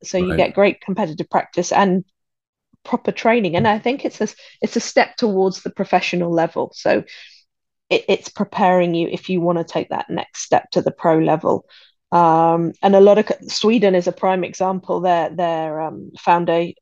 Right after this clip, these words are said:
Speaker 1: um, federation is hugely, um, well run.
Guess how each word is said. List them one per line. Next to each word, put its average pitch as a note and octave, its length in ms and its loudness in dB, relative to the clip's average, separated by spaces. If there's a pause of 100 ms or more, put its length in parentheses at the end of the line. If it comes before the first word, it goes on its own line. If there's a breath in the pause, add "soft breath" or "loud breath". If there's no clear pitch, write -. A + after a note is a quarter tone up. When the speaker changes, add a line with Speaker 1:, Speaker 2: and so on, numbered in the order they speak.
(180)
Speaker 1:
um, E3+ 380 -6 (240)
federation F3+ 640 4 (540 loud breath)
is F3+ 240 4
hugely, - 920 -2 (1400)
um, - 480 -4 (1300)
well F3 360 4
run. F3 480 2